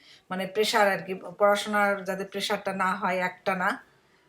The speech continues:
যার জন্য আর কি দুই মাস পর পর ওদের ছুটি দেওয়া হয়। আর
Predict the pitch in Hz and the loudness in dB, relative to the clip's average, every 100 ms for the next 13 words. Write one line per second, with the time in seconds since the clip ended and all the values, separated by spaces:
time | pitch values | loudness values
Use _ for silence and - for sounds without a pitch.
0 | _ _ _ - 190 208 196 208 208 196 | _ _ _ -2 4 4 4 2 2 0
1 | 202 208 202 202 - 202 196 196 196 - | 0 -2 0 0 2 0 2 -2 -4 -6
2 | 208 196 185 185 202 190 185 | 0 2 2 2 2 4 4